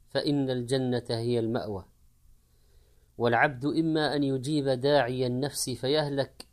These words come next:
أو يجيب داعي الرب فينجو. والماء الجاري يطلب الهبوط ورفعه إلى فوق،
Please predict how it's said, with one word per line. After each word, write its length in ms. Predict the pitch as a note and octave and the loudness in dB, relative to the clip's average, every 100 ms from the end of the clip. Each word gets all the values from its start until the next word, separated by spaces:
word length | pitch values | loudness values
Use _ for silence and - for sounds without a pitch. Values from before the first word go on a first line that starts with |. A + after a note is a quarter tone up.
| - | -2
أو 160 | D3+ C#3+ | 0 2
يجيب 500 | C3+ B2 C#3 D3 B2+ | 0 -2 -2 -2 -2
داعي 580 | A#2+ C3 C#3+ A#2+ B2 A#2+ | -2 2 4 2 0 -2
الرب 360 | A#2 C3 G2 - _ _ | 2 2 0 -14 _ _
فينجو. 560 | - C3 C3+ A#2+ G#2 E2+ - _ _ _ _ _ - _ _ - | -2 2 2 2 -4 -12 -16 _ _ _ _ _ -20 _ _ -4
والماء 560 | B2 C3 C3+ D3 C#3 C#3 | 2 2 4 2 2 0
الجاري 600 | B2 A2+ D3 D3 C#3 C3+ | -2 0 2 4 2 0
يطلب 380 | C#3+ C3+ B2+ B2+ | -2 -2 0 0
الهبوط 680 | A#2 B2+ D3+ D3+ - - - _ _ _ - _ - | 0 0 2 0 -2 -20 -20 _ _ _ -20 _ -6
ورفعه 680 | A#2+ C3+ D3+ C#3+ C#3+ C3+ C3+ | 2 4 4 0 0 0 0
إلى 300 | C#3 C3+ C3 | 0 2 0
فوق، 460 | - D#3+ - - | 2 2 2 -4